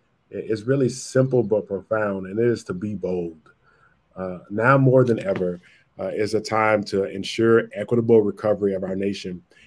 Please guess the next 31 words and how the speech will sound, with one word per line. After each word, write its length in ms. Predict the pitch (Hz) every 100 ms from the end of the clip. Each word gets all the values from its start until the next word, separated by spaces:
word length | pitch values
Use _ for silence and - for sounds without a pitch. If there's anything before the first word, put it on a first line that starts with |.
| _ _
and 100 | 98
our 120 | 104
world, 520 | 104 117 127 120 117 -
uh, 280 | 101 98 95
and 140 | 95 101
we 120 | 120
need 220 | 123 117
to 80 | 113
continue, 680 | 104 98 110 107 104 101 98 _ _ _ -
uh, 220 | 95 92 -
to 120 | -
be 140 | 98 104
bold. 340 | 95 92 82 - _ -
As 200 | 107 104
we 180 | 117
are, 160 | 113 110
uh, 160 | 98 98
grappling 480 | 101 110 113 113
with 120 | 107 104
the 120 | 104
impact 340 | 113 113 107
of 80 | 104
the 60 | 95
pandemic, 560 | 110 107 110 113 110 -
we, 420 | 104 113 113 110 -
we 120 | 113
need 220 | 123 107
bold 240 | 101 113 113
solutions, 680 | 107 110 113 98 87 - _ _ _ 110
uh, 240 | 98 98
uh, 280 | 92 95 95